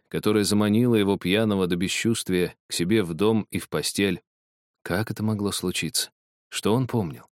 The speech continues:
А помнил он лишь сильное наслаждение,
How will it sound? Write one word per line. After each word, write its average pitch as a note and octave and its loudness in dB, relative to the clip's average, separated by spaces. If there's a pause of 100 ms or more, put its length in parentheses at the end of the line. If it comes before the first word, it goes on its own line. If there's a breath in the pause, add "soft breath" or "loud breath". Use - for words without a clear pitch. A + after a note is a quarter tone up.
(520)
А D#2+ -2
помнил C#3 4
он A#2 4
лишь G#2 0
сильное B2 4
наслаждение, F#2+ 0